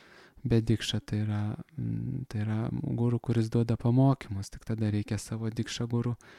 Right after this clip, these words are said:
informuot tą, kuris tau davė įšventinimą, kad vat aš pa-, patarimus priimsiu šito bhakto ir, nes tai taip atsitinka, taip atsitinka.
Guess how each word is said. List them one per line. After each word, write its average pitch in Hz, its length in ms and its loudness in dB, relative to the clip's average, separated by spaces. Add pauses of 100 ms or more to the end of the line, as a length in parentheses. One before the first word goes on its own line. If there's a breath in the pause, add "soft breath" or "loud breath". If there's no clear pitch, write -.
(260 loud breath)
informuot 131 760 6
tą, 101 200 -4
kuris 107 240 -2
tau 107 120 -2
davė 104 280 0
įšventinimą, 117 680 -2 (500 loud breath)
kad 110 180 -4
vat 107 200 -2
aš - 120 -4
pa-, 107 160 0 (640)
patarimus 110 680 2
priimsiu 117 440 2
šito 110 360 0
bhakto 101 520 -6
ir, 104 320 -6 (640 loud breath)
nes 175 200 2
tai - 160 -2
taip - 240 2
atsitinka, 127 720 4 (440 soft breath)
taip 147 200 -4
atsitinka. 120 640 -4